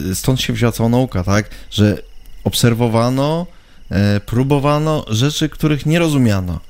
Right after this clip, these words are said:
po to, żeby je zrozumieć. E, i, i w którymś momencie jakoś to paradoksalnie doszło do takiego momentu, że uznano za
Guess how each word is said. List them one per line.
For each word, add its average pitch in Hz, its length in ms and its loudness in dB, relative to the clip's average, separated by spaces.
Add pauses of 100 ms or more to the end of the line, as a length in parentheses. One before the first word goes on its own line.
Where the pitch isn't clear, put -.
(200)
po 135 100 2
to, 139 140 -2
żeby 131 180 2
je 131 120 2
zrozumieć. 135 640 0 (480)
E, 95 320 2
i, 104 340 -4
i 123 60 0
w - 60 -10
którymś 170 300 0
momencie 165 260 2
jakoś 151 240 0
to 156 80 -4
paradoksalnie 147 720 0
doszło 139 280 0
do 127 100 -2
takiego 131 260 0
momentu, 131 400 0
że 123 140 -2
uznano 120 440 0
za 110 220 2